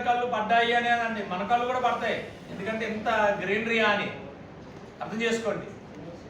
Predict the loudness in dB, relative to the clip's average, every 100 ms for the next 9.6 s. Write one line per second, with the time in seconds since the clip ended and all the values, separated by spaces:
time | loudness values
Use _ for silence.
0 | -14 -12 -6 0 2 2 2 2 2 -2
1 | -2 0 0 2 2 0 0 0 0 0
2 | 0 0 0 0 2 2 2 -2 -4 -4
3 | -4 -2 -2 -2 -2 -2 -4 -2 -2 -2
4 | -2 0 0 2 0 -2 -8 -10 -10 -8
5 | -10 -10 -12 -4 -2 0 4 4 8 6
6 | 6 2 -8 -14 -16 -16 -16 -16 -6 -4
7 | 0 4 6 8 8 4 2 4 4 4
8 | 0 -2 -2 -4 -4 -6 0 2 4 2
9 | 0 -4 -10 -4 2 2